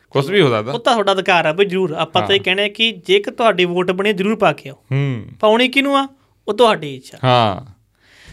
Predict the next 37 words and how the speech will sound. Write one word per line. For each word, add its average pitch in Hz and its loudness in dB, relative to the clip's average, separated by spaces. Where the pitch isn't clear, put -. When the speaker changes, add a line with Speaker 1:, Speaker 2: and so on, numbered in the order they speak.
Speaker 2:
ਪਰ 214 0
ਹੁਣ 233 -4
ਜੇ 240 -2
ਕਾਂਗਰਸ 196 0
ਦਾ 208 4
ਉਮੀਦਵਾਰ 196 2
Speaker 1:
ਹੂੰ। 160 -4
Speaker 2:
ਵੀ 220 -2
ਇੱਕ 196 -4
ਔਰਤ 190 2
ਹੋਊਗੀ 202 2
Speaker 1:
ਹੂੰ। 135 -2
Speaker 2:
ਤੇ 226 6
ਅਕਾਲੀ 170 2
ਦਲ 165 0
ਦਾ 180 -2
ਇੱਕ 185 -4
ਉਮੀਦਵਾਰ 170 -2
ਔਰਤ 147 2
ਹੋਊਗੀ, 143 -8
Speaker 1:
ਹੂੰ। 123 -6
Speaker 2:
ਤਾਂ 269 -2
ਫਿਰ 262 0
ਆਮ 208 0
ਆਦਮੀ 220 0
ਪਾਰਟੀ 196 2
ਨੂੰ 208 -6
ਜੇ 190 2
ਗਠਬੰਧਨ 202 2
ਨਹੀਂ 220 2
ਹੁੰਦਾ 208 2
ਤੇ 214 4
ਭਾਰਤੀ 208 2
ਜਨਤਾ 180 2
ਪਾਰਟੀ 151 -2
ਨੂੰ 151 -12
ਵੀ - -20